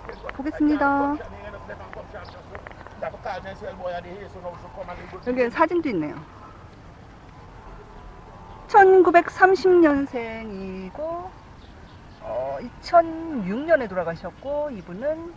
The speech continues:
천구백오십일 년생, 이천십팔 년에 돌아가셨네요.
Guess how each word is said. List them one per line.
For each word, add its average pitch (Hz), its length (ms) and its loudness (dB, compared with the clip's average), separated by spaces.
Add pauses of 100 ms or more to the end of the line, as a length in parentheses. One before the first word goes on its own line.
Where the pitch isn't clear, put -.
(160)
천구백오십일 214 1000 -6
년생, 294 520 -2 (540)
이천십팔 226 640 -8
년에 277 360 -2
돌아가셨네요. 175 840 -6